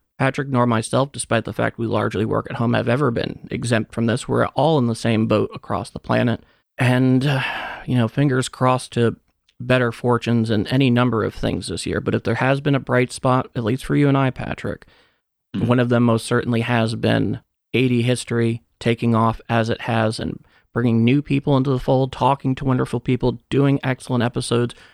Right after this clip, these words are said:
Speaker 1: releasing twice a month now, guys,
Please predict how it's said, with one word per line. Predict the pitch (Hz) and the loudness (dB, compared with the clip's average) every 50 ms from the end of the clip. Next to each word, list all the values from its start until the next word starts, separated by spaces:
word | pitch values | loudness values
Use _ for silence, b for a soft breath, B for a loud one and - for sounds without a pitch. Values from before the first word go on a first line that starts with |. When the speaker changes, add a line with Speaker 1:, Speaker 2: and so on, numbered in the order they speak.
| B B B | B B B
Speaker 1:
releasing | 123 131 127 131 151 185 220 214 - 202 196 190 170 - | 0 0 0 0 0 0 0 0 2 2 4 4 4 2
twice | - - - - 190 214 220 - - | -2 -4 0 2 2 2 2 0 0
a | 196 190 | 0 2
month | 185 185 196 214 233 - - - | 2 2 2 2 0 -2 -2 0
now, | 156 135 131 123 113 | 0 2 2 0 2
guys, | 120 120 120 127 127 135 151 165 170 - - | 2 2 2 2 2 2 0 0 -2 -4 -10